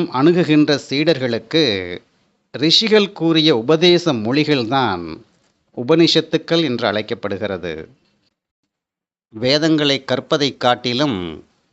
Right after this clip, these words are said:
வேதங்களின் அந்தத்தில் இருக்கின்ற உபனிஷத்தில் கூறப்பட்ட கருத்துக்களை உள்வாங்கிக் கொண்டாலே போதுமானது,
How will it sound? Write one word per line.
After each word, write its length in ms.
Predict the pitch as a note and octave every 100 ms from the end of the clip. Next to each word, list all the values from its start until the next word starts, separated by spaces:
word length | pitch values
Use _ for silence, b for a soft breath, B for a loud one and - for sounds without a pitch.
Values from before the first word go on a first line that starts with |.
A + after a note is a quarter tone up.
| -
வேதங்களின் 720 | A2+ D3+ F#3 G3 E3+ D#3+ D3
அந்தத்தில் 600 | A#2+ C#3+ E3+ F3+ - D#3+
இருக்கின்ற 680 | C#3+ D3 D3 C#3+ C#3 C3 A#2+
உபனிஷத்தில் 600 | D#3 E3 D#3+ D#3+ D#3 C#3+
கூறப்பட்ட 640 | - C#3+ C#3 C#3+ B2+ B2+
கருத்துக்களை 720 | - C3 E3 F3 - C#3+ C3+ B2
உள்வாங்கிக் 680 | B2+ D3+ A#2 C3 C#3+ D3
கொண்டாலே 480 | C3+ B2+ B2+ C3 C#3
போதுமானது, 880 | C3+ B2 C3+ C3 A2 A2 G#2 F#2